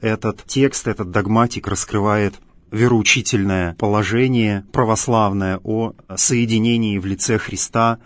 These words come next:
вечного божества, божественной природы и человеческой.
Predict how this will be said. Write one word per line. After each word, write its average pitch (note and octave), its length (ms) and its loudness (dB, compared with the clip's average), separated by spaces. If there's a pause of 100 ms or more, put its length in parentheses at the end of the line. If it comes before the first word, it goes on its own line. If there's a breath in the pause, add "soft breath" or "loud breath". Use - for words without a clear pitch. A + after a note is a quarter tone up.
(420 loud breath)
вечного G#2+ 880 2
божества, G2+ 800 0 (220 soft breath)
божественной G#2 640 0
природы F2+ 640 -2 (180 soft breath)
и G2+ 260 -4
человеческой. G2+ 1000 -2